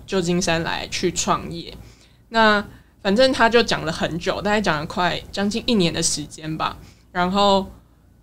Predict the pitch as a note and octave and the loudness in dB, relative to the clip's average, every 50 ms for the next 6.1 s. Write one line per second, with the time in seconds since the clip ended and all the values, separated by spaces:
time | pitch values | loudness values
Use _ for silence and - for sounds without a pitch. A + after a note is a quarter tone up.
0 | _ _ - - A#3+ A#3+ B3 A#3+ - A3 G3 F#3+ F#3+ G#3+ G#3+ F#3+ F3 E3+ F3 G3 | _ _ -2 2 2 2 2 0 0 0 0 2 2 4 4 4 4 4 2 0
1 | F#3+ - D#3 D#3+ D#3 F#3 F3 - - - A#3 A#3+ D4 D4 F#3+ - - - C#3+ - | 0 0 -4 -2 0 -2 -2 0 -2 -4 -2 0 0 0 0 0 -2 -4 -4 -4
2 | - - - - G3 F3+ E3 D#3+ - - - - G#3 G3+ G3 G3 F3+ F3+ F3+ F3+ | -6 -10 -10 -4 -2 -2 -2 -2 -4 -4 -2 0 0 0 -2 -2 0 2 2 2
3 | F3+ - G3+ G#3 G#3+ G#3+ G#3+ F#3 F3 F3 - F#3+ F#3 F3+ F3+ F3+ - F3 E3+ E3+ | 2 2 2 2 4 4 4 4 4 4 2 2 2 2 2 2 2 0 0 2
4 | E3+ F3+ F#3 F3 E3 F3 E3 - - - - F3+ D3+ - - D#3+ D#3 - - _ | 2 2 2 2 2 0 -2 -2 -4 -2 -4 -4 -4 -6 -8 -10 -12 -12 -14 _
5 | _ _ _ _ _ _ _ _ _ _ _ _ - C#4+ D4 C4 C4 A#3 A3 G3+ | _ _ _ _ _ _ _ _ _ _ _ _ -4 -2 4 6 6 8 8 6
6 | F#3+ | 4